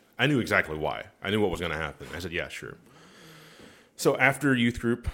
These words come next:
I took this person home and I let this person just talk. I let this person just share, uh, what was on their heart and on their mind. And then we just kinda processed it together. And then we prayed for, for them.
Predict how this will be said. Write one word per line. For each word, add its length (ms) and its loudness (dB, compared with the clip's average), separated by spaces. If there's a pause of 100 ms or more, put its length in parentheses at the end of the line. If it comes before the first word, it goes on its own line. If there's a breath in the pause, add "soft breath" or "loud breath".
I 60 -2
took 160 -8
this 120 -4
person 300 -2
home 320 -2 (600 loud breath)
and 280 -10
I 80 -6
let 180 -2
this 140 -8
person 580 -4 (100)
just 460 -8 (400)
talk. 360 -8 (1120)
I 80 -6
let 120 -2
this 120 -14
person 240 -4
just 120 -6
share, 500 -2 (140)
uh, 200 -10
what 160 -8
was 100 -8
on 80 -12
their 120 -10
heart 340 0
and 100 -10
on 140 -6
their 100 -6
mind. 480 -8
And 100 -10
then 140 -8
we 100 -8
just 160 -10
kinda 180 -8
processed 680 -8
it 180 -10
together. 600 -6 (560 loud breath)
And 240 -12
then 240 -10
we 120 -8
prayed 360 -6
for, 420 -10
for 140 -16
them. 340 0